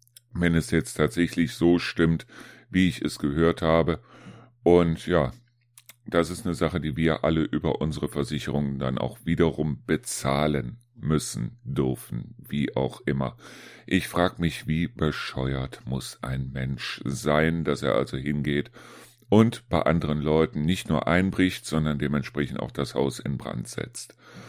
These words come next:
Und ganz abgesehen davon, wir leben mittlerweile nicht mehr im Jahr neunzehnhundertsiebzig, das heißt also, das menschliche Genom ist entschlüsselt. Das heißt also mit anderen Worten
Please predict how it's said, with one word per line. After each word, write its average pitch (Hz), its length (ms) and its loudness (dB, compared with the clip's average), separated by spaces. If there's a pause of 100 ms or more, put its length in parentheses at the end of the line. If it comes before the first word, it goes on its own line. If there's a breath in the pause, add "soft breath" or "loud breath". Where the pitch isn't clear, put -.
(480 loud breath)
Und 127 320 10
ganz 95 220 4
abgesehen 85 500 2
davon, 90 420 4
wir 73 100 0
leben 85 260 4
mittlerweile 76 560 2
nicht 104 340 0
mehr 92 140 4
im 82 100 0
Jahr 78 200 2
neunzehnhundertsiebzig, 73 1120 -2
das - 240 -6
heißt 80 320 2
also, 80 240 2
das 71 200 -2
menschliche 101 720 0
Genom 80 680 2
ist - 340 -4
entschlüsselt. 78 840 0 (560 loud breath)
Das - 200 -4
heißt 92 260 4
also 80 220 2
mit 71 180 -2
anderen 73 400 0
Worten 92 440 0